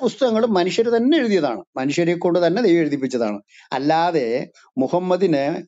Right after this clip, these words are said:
ഈ ഐഷയുടെ മടി കിടക്കുമ്പോൾ, പിന്നെ, വെളിച്ച-, എന്താ, വെളിച്ചപ്പാടെന്നല്ലല്ലോ എന്ന് പറയുന്നത്, വെളിപ്പാടുണ്ടാവുന്നത് മണിയടിക്കുന്നത് പോലെ, വിയർക്കുന്നത് പോലെ തോന്നുന്ന സമയത്ത്, ഏഹ്, കിണുകിണാന്നും പറഞ്ഞ് ഇറങ്ങിത്തരുന്ന, അങ്ങനെ വന്ന് ഇറങ്ങിയല്ല ബൈബിള്.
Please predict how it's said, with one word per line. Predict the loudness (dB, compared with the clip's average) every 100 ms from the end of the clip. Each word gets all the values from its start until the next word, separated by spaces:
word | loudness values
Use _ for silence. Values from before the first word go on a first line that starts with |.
| -4
ഈ | 0 2 0 -2 -8 _ -4
ഐഷയുടെ | -2 0 2 2
മടി | 0 -2
കിടക്കുമ്പോൾ, | 0 -2 0 0 0 0 -2 -10 _ _ -2
പിന്നെ, | 0 2
വെളിച്ച-, | 0 -2 -2
എന്താ, | -2 -2
വെളിച്ചപ്പാടെന്നല്ലല്ലോ | -2 -2 -2 -2 0 0 2 0
എന്ന് | 0
പറയുന്നത്, | 0 0 -2 0
വെളിപ്പാടുണ്ടാവുന്നത് | 0 2 2 2 0 0 0 0 -2 -2
മണിയടിക്കുന്നത് | -2 0 0 0 -2 -2 0
പോലെ, | 0 0
വിയർക്കുന്നത് | 0 0 0 0 0 2
പോലെ | 0 0
തോന്നുന്ന | 0 0 2 0
സമയത്ത്, | 0 0 0 0 -2 -4 _ -20 -4
ഏഹ്, | 0 0 -2 0
കിണുകിണാന്നും | 0 2 0 0
പറഞ്ഞ് | 0 0
ഇറങ്ങിത്തരുന്ന, | 0 0 0 0
അങ്ങനെ | 0 2 2 2 2
വന്ന് | 2 2
ഇറങ്ങിയല്ല | 2 2 0 0
ബൈബിള്. | 0 -2